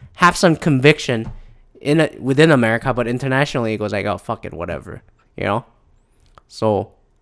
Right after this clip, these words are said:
"Think about others." I'm just like, "What the fuck does that even mean?" Like, you know, "Daryl Morey put us in danger." It's like, "No, he didn't. No, he didn't."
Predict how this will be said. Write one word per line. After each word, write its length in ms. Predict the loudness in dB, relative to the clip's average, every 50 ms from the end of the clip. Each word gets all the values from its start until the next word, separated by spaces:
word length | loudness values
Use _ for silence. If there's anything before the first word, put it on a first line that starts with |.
| _ _ -2
"Think 180 | 0 2 2
about 240 | 4 4 4 4 4 4 4
others." 460 | 4 4 6 4 2 0 -4 -10 -14 -10
I'm 120 | -10 -8
just 160 | -8 -6 -6
like, 200 | -6 -6 -8 -10
"What 120 | -8 -4 -4
the 80 | -4
fuck 340 | -4 -4 -4 -4 -4 -4 -2
does 140 | -2 2 4
that 160 | 4 6 6
even 320 | 6 4 4 2 2 2
mean?" 500 | 4 6 6 6 4 2 0 -4 -10 -14 _ _ _ _ _ _ _ _ _ _ _ _ _ _ _ _ _ _ _ _ _ _ -4
Like, 360 | -2 -2 -2 -4 -8 -20 _ _ _ _ _ _ _ -10
you 100 | -8 -6
know, 160 | -6 -6 -8 -12 _ _ 8
"Daryl 220 | 10 12 12 12
Morey 220 | 12 10 10 8
put 200 | 8 6 6 6
us 140 | 6 4 2
in 80 | 0 0
danger." 340 | 2 2 2 0 -2 -4 -8
It's 120 | -10 -10
like, 160 | -12 -10 -4
"No, 80 | -2 0
he 180 | 2 4 2
didn't. 560 | 2 2 2 2 2 2 2 0 -2 -8 -14 -16 _ _ _ _ _ _ _ _ _ _ _ _ _ -4
No, 60 | -2
he 160 | 0 0 4
didn't." 420 | 4 6 6 6 4 2 0 -8